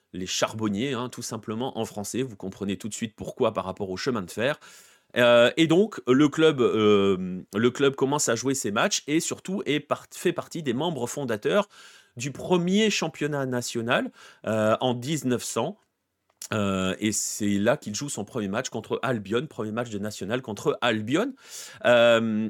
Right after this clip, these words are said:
et il s'appelle, et il s'appelle, je peux vous montrer même cette petite affiche, il s'appelle, vous le voyez, Peñarol, C U R C C, lors de ce match, le vingt et un,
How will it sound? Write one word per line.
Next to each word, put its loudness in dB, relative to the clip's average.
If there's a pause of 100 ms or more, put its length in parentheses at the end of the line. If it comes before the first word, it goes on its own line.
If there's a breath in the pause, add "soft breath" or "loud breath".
et 6
il 0
s'appelle, 2
et 0
il -4
s'appelle, -6
je -18
peux -12
vous -8
montrer -8
même -4
cette -8
petite -14
affiche, -8 (320 loud breath)
il -10
s'appelle, -4
vous -12
le -12
voyez, -8 (280 soft breath)
Peñarol, 0
C -6
U 2
R -2
C -4
C, -6
lors -6
de -2
ce -8
match, -6
le -2
vingt -4
et 0
un, -4